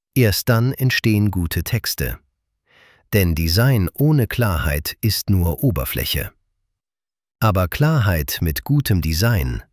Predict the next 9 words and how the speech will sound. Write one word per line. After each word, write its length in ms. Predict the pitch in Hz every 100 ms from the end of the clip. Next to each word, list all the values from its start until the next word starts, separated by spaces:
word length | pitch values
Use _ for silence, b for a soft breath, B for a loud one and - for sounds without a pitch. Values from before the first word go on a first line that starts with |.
| -
wird 400 | 82 78 - 82
Wirkung. 480 | 95 - - 58 50 _ _ _ _ _ _ _ _ _ _ _ _ _ _ _ _ _ _ _ _ _ _
Für 280 | - 143 135 -
Imigra 580 | 175 139 90 82 95 117
ist 300 | 120 - 123
das 180 | 104
der 160 | - 95
zentrale 640 | - 82 - 101 87 76
Gedanke. 560 | 87 98 85 73 67